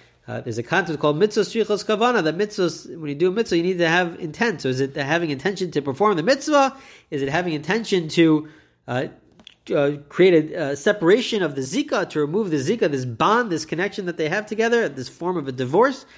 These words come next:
There's a discussion amongst the later commentators what exactly, what the, what intention is necessary. But at the end of the day, they have to intend for something. So the Gemara says, "Hachikamer avagav dechazinan ein choshishin shema kivnu." One answer to explain this is to say, no, that's exactly what,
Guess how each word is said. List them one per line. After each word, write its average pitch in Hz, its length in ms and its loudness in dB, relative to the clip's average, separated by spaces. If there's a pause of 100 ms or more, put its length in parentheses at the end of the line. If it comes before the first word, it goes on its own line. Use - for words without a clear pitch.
(420)
There's 135 140 -6
a 143 40 -4
discussion 180 640 2
amongst 170 340 -4
the 147 220 2
later 180 220 0
commentators 180 520 0
what 160 160 2
exactly, 156 320 0
what 170 220 0
the, 165 180 -2
what 165 160 -2
intention 185 520 -2
is 170 80 0
necessary. 220 400 2
But 165 100 0
at 190 80 0
the 262 80 -6
end 294 160 0
of 247 80 -2
the 269 60 2
day, 294 240 4 (340)
they 196 80 -2
have 226 120 -2
to 240 80 -2
intend 240 420 -2
for 269 100 -2
something. 254 500 0 (440)
So 135 80 -10
the 139 60 0
Gemara 214 200 4
says, 226 160 2
"Hachikamer 226 440 0
avagav 208 380 2
dechazinan 170 600 -2
ein 170 100 -4
choshishin 202 680 -2
shema 277 520 2
kivnu." 123 440 -4 (560)
One 226 220 2
answer 226 300 2
to 190 100 -4
explain 160 320 -4
this 180 160 -4
is 160 80 -10
to 160 100 -10
say, 196 160 -2
no, 285 300 4
that's 262 180 -2
exactly 262 480 0
what, 262 400 0